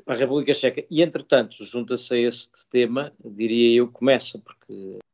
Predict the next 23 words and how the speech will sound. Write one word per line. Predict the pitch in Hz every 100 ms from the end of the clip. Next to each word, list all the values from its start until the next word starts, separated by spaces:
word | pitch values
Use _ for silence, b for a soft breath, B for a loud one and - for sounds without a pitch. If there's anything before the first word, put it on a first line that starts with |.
| - b -
é | 101 104
um | 104 113
ano | 117 117
e | 113
meio | 117 120 117 107
das | 107 101
eleições | 110 - 120 98
europeias, | 104 - 113 120 120 - B B B -
começam | 127 127 - 127
a |
fazer-se | - 113 127 - -
contas, | - 127 110 120 117 - -
eh, | 113 107
por | - -
causa | 110 107 107
dessas | 113 104 107 101
eleições | 107 - 113 98
e | 104
de | 107
outras, | 113 120 117
a |
fazer-se | - 110 113 - - - -
contas | 123 120 135